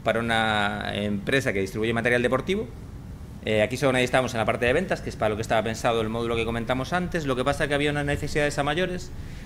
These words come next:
que eran como las que os comento ahí muy rápido. Una, necesitaba una entrada muy rápida de pedido, mucho más ágil de lo que se puede hacer ahí, con bastantes líneas en general o con muy pocas, pero sí que había bastantes pedidos que andaban a lo mejor por las cien, doscientas líneas.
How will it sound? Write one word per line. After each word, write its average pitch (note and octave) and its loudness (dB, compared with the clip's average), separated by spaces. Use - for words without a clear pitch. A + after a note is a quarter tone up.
que - 2
eran D3 6
como G#2+ 0
las G2+ -6
que F#2+ 0
os F#2+ -6
comento A#2 -2
ahí G#2+ 4
muy G2 0
rápido. F#2 -4
Una, G#2 2
necesitaba A2 2
una A#2 0
entrada A#2+ 2
muy A#2+ 0
rápida B2 2
de A#2+ 4
pedido, E3+ 0
mucho B2 0
más A#2+ 0
ágil B2 -2
de G2 -8
lo G2 -6
que G2+ -6
se G#2+ -8
puede A2+ 0
hacer A#2+ 0
ahí, D#3+ 2
con F#2+ -4
bastantes A#2 -2
líneas C3 0
en C3+ -4
general C#3+ 0
o D#3+ -2
con A2+ -4
muy A2 -4
pocas, G#2+ -2
pero G#2+ -4
sí A2 -6
que A#2+ 0
había B2+ 0
bastantes B2+ 0
pedidos C#3 2
que A#2+ 0
andaban A#2 4
a B2 2
lo A#2+ 0
mejor A#2+ -2
por A#2 0
las G#2 0
cien, A2+ 0
doscientas G2+ -4
líneas. - -8